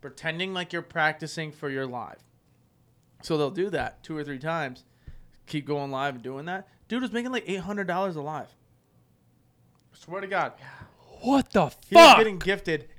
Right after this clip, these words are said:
Speaker 1: eight hundred dollars. He got gifted forty-five thousand. It was, like, to, like, three hundred,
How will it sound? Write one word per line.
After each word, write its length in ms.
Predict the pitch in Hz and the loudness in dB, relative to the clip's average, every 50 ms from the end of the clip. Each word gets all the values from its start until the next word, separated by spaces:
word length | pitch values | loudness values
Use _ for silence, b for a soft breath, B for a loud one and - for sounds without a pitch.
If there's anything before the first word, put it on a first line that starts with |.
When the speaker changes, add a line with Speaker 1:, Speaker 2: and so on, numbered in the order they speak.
| - - - | -18 -10 -6
Speaker 1:
eight 200 | 170 202 233 - | -6 -6 -6 -8
hundred 360 | 175 170 214 214 208 208 180 | -8 -6 -6 -4 -4 -4 0
dollars. 340 | 190 185 180 175 156 143 - | 2 2 2 2 2 0 -2
He 60 | 190 | -2
got 160 | 214 190 180 175 | -2 -2 -2 -4
gifted 280 | 190 - 185 170 151 | -8 -8 -8 -10 -10
forty-five 600 | - - 175 175 180 214 - - 190 185 180 175 | -10 -10 -8 -8 -8 -8 -8 -6 -6 -6 -4 -4
thousand. 200 | - 180 180 b b b b b b | -4 -6 -6 b b b b b b
It 80 | 180 202 | -6 -4
was, 140 | 202 190 | -4 -2
like, 240 | 190 180 156 - - - - - - - - - - - - | -4 -4 -4 -6 -12 -20 -20 -20 -20 -20 -20 -20 -20 -20 -12
to, 100 | - 180 180 | -10 -8 -8
like, 200 | 135 147 151 151 | -8 -10 -14 -16
three 300 | - - 156 190 214 214 | -18 -14 -10 -10 -8 -8
hundred, 320 | 202 208 196 196 - | -8 -8 -8 -10 -12